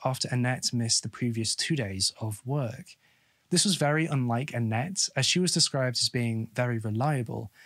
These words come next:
and someone who was rarely ill. Annette had last been seen at the pharmacy in Breckenridge at four forty-five P M on Wednesday the sixth of January nineteen eighty-two.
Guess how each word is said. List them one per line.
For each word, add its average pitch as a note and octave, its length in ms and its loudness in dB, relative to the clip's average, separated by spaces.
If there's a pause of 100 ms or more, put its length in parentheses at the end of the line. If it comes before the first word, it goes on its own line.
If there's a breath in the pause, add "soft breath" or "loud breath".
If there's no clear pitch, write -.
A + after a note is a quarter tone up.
(160 loud breath)
and C3 120 0
someone D#3+ 240 4
who D3+ 100 4
was B2+ 160 2
rarely A2 520 0
ill. A#2+ 380 -4 (560)
Annette - 240 4
had E3 140 2
last D#3 400 2
been D3 160 4
seen A#2+ 380 2
at A#2+ 120 -6
the B2+ 100 -4
pharmacy C#3 600 2
in A2 140 -2
Breckenridge B2+ 800 -2
at - 180 -6
four E3 300 -4
forty-five A#2+ 640 -2
P A#2+ 200 -4
M A#2+ 300 0 (400 loud breath)
on B2+ 140 2
Wednesday C3 360 4
the B2 100 0
sixth - 340 2
of D#3+ 80 0
January A#2 560 2 (200 soft breath)
nineteen A2+ 480 0
eighty-two. A2+ 680 -2